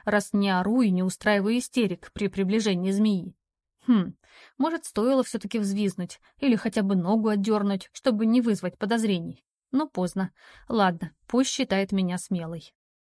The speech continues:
На шее убийцы уже появилась песчаная удавка, позволившая ему дышать. И мое спокойствие снова дает трещину, когда мой взгляд встречается со взглядом пленного.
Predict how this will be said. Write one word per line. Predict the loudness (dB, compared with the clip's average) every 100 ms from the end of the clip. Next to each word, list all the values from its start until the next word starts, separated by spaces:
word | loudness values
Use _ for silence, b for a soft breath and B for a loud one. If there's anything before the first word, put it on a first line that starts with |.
| _ _ _ _ _ _ _ _ _ _ 2
На | 2
шее | 4 2 4
убийцы | 4 6 4 2 2
уже | 2 2
появилась | 2 4 6 4 2 0
песчаная | -4 -2 2 2 2 2
удавка, | 2 0 -2 -8 -10 -2
позволившая | 0 2 0 -2 -2 -2
ему | 0 0 0
дышать. | -2 -6 -8 -10 _ _ _ -4
И | 0
мое | 2 0
спокойствие | -2 -6 0 0 0 -4 -4
снова | 0 2 2 -2
дает | -2 -2 -2
трещину, | -2 -2 -2 -2 -2 B B -4
когда | 0 2 2
мой | 0 0
взгляд | 0 0 0 -2
встречается | -6 -4 0 -2 -2 -4
со | -4
взглядом | -2 0 0 0 -2
пленного. | -2 -2 -4 -10